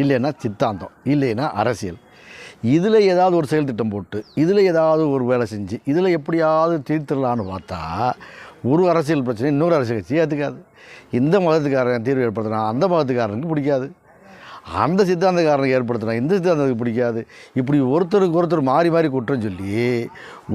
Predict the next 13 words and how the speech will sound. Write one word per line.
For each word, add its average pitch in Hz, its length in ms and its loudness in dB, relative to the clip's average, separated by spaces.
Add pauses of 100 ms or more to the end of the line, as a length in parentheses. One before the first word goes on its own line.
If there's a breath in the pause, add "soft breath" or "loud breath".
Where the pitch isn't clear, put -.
ஒருத்தர் 185 440 2
ஒருத்தர் 156 340 0
தீர்வு 165 200 2
ஏற்படுத்த 143 300 0
விடாம 113 280 -2
செஞ்சு, 95 340 -8 (720 loud breath)
கடைசியில 147 420 0 (160)
யாருமே 190 520 4
தீர்வு 165 180 4
ஏற்படுத்த 131 280 0
விடாம 117 300 0 (140)
"பொல்லதும் 180 600 0
போச்சுடா 143 360 0